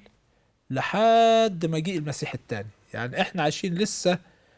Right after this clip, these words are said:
في فترة هذا التاريخ، والمستقبل اللي جاي برضه بيشمل هذا الإصحاح. تاريخ طويل جدًا، وكان في صورة حلم رآه الملك نبوخذ نصر.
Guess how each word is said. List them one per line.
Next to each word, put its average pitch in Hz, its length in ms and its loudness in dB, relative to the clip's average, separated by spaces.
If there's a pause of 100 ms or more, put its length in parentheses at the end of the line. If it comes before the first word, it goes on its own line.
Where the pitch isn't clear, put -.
(180)
في 135 580 0
فترة 185 460 0
هذا 165 160 2
التاريخ، 170 500 -2
والمستقبل 190 1040 0
اللي 170 140 -4
جاي 202 340 2 (380)
برضه 156 440 0 (180)
بيشمل 143 500 -2
هذا 127 260 -2
الإصحاح. 113 400 -10 (560)
تاريخ 220 320 0
طويل 220 440 0
جدًا، 196 480 2 (420)
وكان 240 380 2
في 180 220 -6
صورة 220 460 -2
حلم 175 320 -2 (360)
رآه 151 300 0
الملك 156 400 -2
نبوخذ 151 440 -2
نصر. - 400 -2